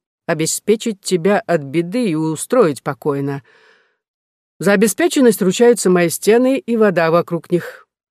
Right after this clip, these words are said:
Но что касается до удобств, то, извини уже, своего хлеба у нас нет, а перетаскивать сюда мучные амбары не так легко,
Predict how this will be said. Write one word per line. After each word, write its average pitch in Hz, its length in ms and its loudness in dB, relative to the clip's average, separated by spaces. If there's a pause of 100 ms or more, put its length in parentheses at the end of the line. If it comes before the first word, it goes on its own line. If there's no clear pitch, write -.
(160)
Но 139 80 -10
что - 160 -6
касается 156 460 -2
до 143 160 -2
удобств, 147 720 -2
то, 247 260 0 (380)
извини 160 440 0
уже, 214 360 2 (480)
своего 202 360 4
хлеба 214 420 2
у 156 60 2
нас 151 300 -4
нет, 247 340 -4 (360)
а - 140 -10
перетаскивать 190 640 2
сюда 185 300 0
мучные 165 440 0
амбары 160 380 0
не 151 140 0
так 151 220 -4
легко, 147 440 -2